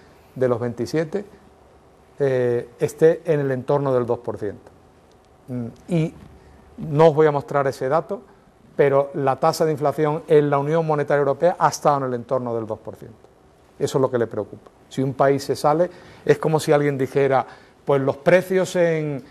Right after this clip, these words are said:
en Boyacá son más altos que los de Bogotá". Puede ser, puede suceder, pero, eh, al Banco de, de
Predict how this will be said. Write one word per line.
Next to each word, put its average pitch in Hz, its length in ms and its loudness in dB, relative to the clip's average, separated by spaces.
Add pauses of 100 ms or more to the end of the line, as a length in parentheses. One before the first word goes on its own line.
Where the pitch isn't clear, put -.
(280)
en 147 240 2
Boyacá 147 480 2
son 151 320 -4
más 143 220 -2
altos 147 360 -2
que 135 160 -6
los 123 140 -2
de 120 80 -4
Bogotá". 117 400 -6 (460)
Puede 117 200 2
ser, 196 180 -6 (460)
puede 123 160 -2
suceder, 127 440 -6
pero, 117 240 0 (800)
eh, 127 240 -4
al 135 200 4
Banco 151 380 0
de, 151 360 2
de 135 480 -4